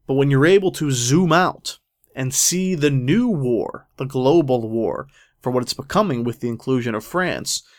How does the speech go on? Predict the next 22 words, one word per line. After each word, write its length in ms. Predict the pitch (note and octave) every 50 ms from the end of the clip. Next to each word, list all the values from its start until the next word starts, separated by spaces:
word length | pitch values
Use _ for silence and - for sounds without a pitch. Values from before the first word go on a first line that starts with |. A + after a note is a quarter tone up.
| _ _ _ _
you 100 | - C3+
see 160 | C#3 - C#3+
a 60 | C3
very 320 | A#2+ A#2+ B2 B2 A#2+ A#2 A#2
different 300 | A2+ G#2+ - G#2+ A2 -
story. 500 | - - B2+ B2 B2 A2+ D#2+ - - - _ _ _ _ _ - - - - - _
Because 280 | - C#3 C#3 D3+ C#3+ C#3
what 140 | C#3 D3 C#3
occurs 460 | C#3+ - - A3+ C4 C#4 A#3 - -
is, 380 | A2 B1 - - - - - - _ _ _ - _ _ _ _ _
uh, 260 | - B2+ B2+ A#2+ - -
Henry 380 | - - E3+ G3+ A#3 A3 C4+ B3
Clinton 520 | A3+ - - D#3 C3+ - - D#3+ F3+ - _ _ _ _ _ _ _ _ _ _ _ _ _ _ _ - -
will 160 | C3 C3+ C#3
send, 480 | C#3 - D#3 D3+ D3 D3 D3+ D#3 C#3+ C#3 - _ _ _ _
uh, 240 | - C3 C3 C3+ - -
a 100 | C3+ C#3
few 240 | C#3 F#3 G#3+ A#3+
thousand 640 | G#3+ - - F3+ F3 F#3+ G3+ G3+ - - F3+ E3 D#3
men 400 | E3+ F#3+ F#3 B2 - - - - _ _ _ _ _ _ _ _ _ _ _ _ _ _ _ -
on 240 | A#2+ C3 D3+ F3 F3
ships 480 | - - - F#3+ F#3+ F#3+ - - -